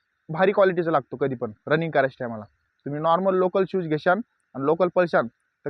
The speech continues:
काही मतलब येणार नाही, ते इंजुरी ते होणार आहे. त्याच्यामुळं शू-, शूज मेन ब्रँडेड लागतो, ते हजार ते पंधराशे रुपयेपर्यंत भारीतला भारी शूज भेटून जातो.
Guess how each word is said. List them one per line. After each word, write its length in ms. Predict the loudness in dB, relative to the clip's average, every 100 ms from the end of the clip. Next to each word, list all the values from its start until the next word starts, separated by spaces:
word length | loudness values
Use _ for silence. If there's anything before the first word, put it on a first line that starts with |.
| 0
काही 280 | 2 2 0
मतलब 380 | -4 -2 -2
येणार 200 | 0 -2
नाही, 160 | -2 -4
ते 80 | -6 -10 _ _ -20 _
इंजुरी 360 | -6 0 0 0
ते 100 | -2
होणार 240 | 0 0
आहे. 80 | 0
त्याच्यामुळं 680 | -4 _ _ -6 -2 0 -2
शू-, 360 | -4 -8 -6 -8
शूज 320 | -2 -2 -2 _ _ _ -4
मेन 260 | -2 -2 -4 _ _ _ _
ब्रँडेड 360 | -2 2 2 0
लागतो, 280 | -2 -6 -14 _ -10
ते 60 | -10 -8
हजार 200 | -4 -4
ते 120 | -4
पंधराशे 380 | -8 -8 -6 -6
रुपयेपर्यंत 400 | -4 -4 -4 -2
भारीतला 340 | -4 -4 -2
भारी 160 | -2 -2
शूज 260 | -4 -4 -4
भेटून 220 | -4 -2
जातो. 260 | -2 -2